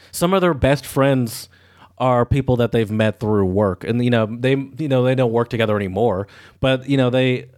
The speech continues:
like, most, I, I'm just, most of the people I can think of that are, like, their closest friends, they met at work. And, um,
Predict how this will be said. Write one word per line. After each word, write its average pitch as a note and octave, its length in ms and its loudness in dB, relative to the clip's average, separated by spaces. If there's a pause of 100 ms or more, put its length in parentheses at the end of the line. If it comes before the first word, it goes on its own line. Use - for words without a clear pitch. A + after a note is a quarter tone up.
(140)
like, C3+ 260 0
most, C#3+ 340 0
I, C3+ 240 -2 (120)
I'm D3+ 140 -2
just, D#3 320 -6
most F#3 200 2
of F3 60 -8
the E3+ 60 -10
people E3 200 -2
I D#3 80 2
can D3 120 2
think E3 240 0
of A#2+ 340 0 (220)
that C3+ 160 2
are, C3 80 2
like, B2+ 200 2
their B2+ 100 0
closest C3 420 -2
friends, B2 320 -2
they A2+ 120 0
met A#2 220 0
at G#2+ 200 0
work. A2 340 -4 (680)
And, C3 400 2
um, A#2 640 0